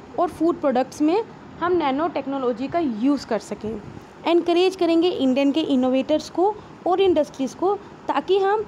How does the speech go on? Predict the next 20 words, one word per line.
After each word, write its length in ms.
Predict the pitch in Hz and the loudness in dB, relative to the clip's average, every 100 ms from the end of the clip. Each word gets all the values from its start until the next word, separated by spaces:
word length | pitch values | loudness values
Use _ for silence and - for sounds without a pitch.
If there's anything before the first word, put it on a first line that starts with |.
| - - - | -10 -12 -2
नैनो 380 | 269 285 330 381 | 0 4 4 4
बेस्ड 220 | 370 - | 2 0
formulation 800 | 320 269 254 254 262 - 320 349 - - - | 0 0 2 2 0 0 0 0 -4 -12 -2
और 140 | 330 | 0
products 520 | 381 320 254 254 - - | 2 2 2 0 -4 -6
का 220 | 320 440 415 - - - - - - - - - | -2 -2 -4 -12 -18 -20 -20 -20 -20 -18 -12 -4
formation 480 | 302 277 247 240 220 | 0 2 0 -4 -6
करें। 280 | 220 208 202 - - - - - | -6 -6 -8 -14 -20 -18 -12 -2
Guys, 220 | 262 311 | -2 -2
समझ 300 | - 269 262 | -2 -2 0
में 140 | 277 | 0
आ 160 | - 240 | 0 -2
गया? 260 | 226 302 339 - - - - - | 0 0 0 -6 -18 -18 -14 -2
हम 160 | 349 | 0
क्या 180 | 370 339 | 2 2
चाह 220 | 311 285 | 0 0
रहे 120 | 233 240 | 0 0
हैं 320 | 240 277 370 - - - - - - - - - | 0 0 -2 -8 -18 -20 -20 -20 -14 -14 -14 -6
कि 180 | 349 392 403 - - | 0 0 0 -6 -10
हम 380 | - 285 269 359 | -2 0 0 -2